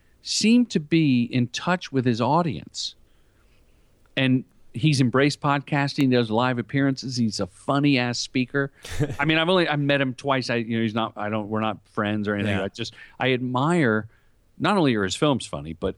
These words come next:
Speaker 1: I admire the connection that he has with his audience. And now people like you telling people how they can do that and that people do wanna support you.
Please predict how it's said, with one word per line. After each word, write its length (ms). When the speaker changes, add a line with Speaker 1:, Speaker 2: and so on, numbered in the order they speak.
Speaker 1:
I 160
admire 540
the 100
connection 720
that 140
he 180
has 420
with 140
his 200
audience. 480
And 240
now 520
people 260
like 220
you 340
telling 340
people 220
how 260
they 120
can 160
do 220
that 280
and 140
that 100
people 260
do 320
wanna 220
support 460
you. 260